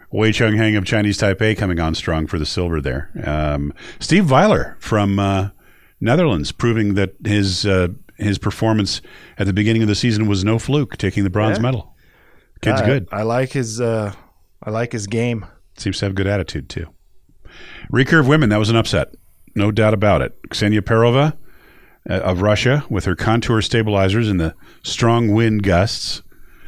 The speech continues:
Speaker 1: pulling out a few points over Miss Chang, the Olympic champion of
Speaker 2: Yeah.
Speaker 1: last year.
Speaker 2: You know, it was an upset, but
Speaker 1: Was that, was that a sales pitch that I just did, by the way?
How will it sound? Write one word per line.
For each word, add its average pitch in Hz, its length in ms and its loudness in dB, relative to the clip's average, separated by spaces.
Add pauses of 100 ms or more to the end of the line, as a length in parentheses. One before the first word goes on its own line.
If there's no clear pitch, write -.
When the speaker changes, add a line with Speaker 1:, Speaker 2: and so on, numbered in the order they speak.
(240)
Speaker 1:
pulling 113 260 2
out 113 140 2
a 110 40 -2
few 113 180 -2
points 113 360 0
over 104 460 0 (500)
Miss 101 200 -2
Chang, 107 560 0
the 90 340 0
Olympic 98 380 -2
champion 95 420 0
of 87 160 -4
Speaker 2:
Yeah. - 120 -4
Speaker 1:
last 90 260 0
year. 104 240 -2 (180)
Speaker 2:
You 117 180 -2
know, 135 400 0 (640)
it 117 40 -8
was 107 140 -4
an 113 100 -2
upset, 131 580 0
but 107 280 -6 (220)
Speaker 1:
Was 98 120 2
that, 117 160 2
was 101 140 0
that 110 120 2
a 87 80 0
sales 90 280 0
pitch - 320 -6
that 85 120 -2
I 85 60 0
just 82 240 -6
did, 82 180 -6
by 85 140 -4
the 82 100 -4
way? 82 160 -8